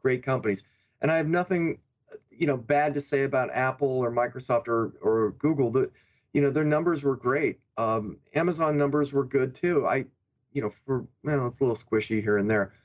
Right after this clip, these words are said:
but those first three were really good numbers, and people are hiding in them. And if all of a sudden we break to new lows, that hiding space is going to have some cracks.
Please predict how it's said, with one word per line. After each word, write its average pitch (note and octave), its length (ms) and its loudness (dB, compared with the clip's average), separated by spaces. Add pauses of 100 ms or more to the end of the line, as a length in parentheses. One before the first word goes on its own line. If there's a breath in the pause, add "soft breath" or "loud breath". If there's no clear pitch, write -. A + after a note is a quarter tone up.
(260 soft breath)
but - 100 -4
those F3 380 -2
first G3 340 0
three B2 280 0
were A#2+ 180 -2
really D#3 280 0
good C3+ 260 -2
numbers, C#3 540 -2 (360)
and C#3+ 140 -6
people G#3 280 0
are E3 60 0
hiding D#3+ 380 0
in A#2+ 60 0
them. F#2+ 200 -4 (560)
And E3 80 0
if E3+ 80 -4
all F3+ 140 2
of A3 60 -2
a B3 60 -4
sudden G3 300 0
we D#3 100 2
break D#3+ 360 -2
to D#3 80 -8
new D#3 160 0
lows, D3 440 0 (300)
that D3 140 0
hiding F3 420 -2
space B2 640 -4 (160)
is B2+ 120 -8
going C#3 380 -2 (140)
to B2 480 -2 (960)
have C3 240 -4
some B2+ 160 -4
cracks. - 520 -6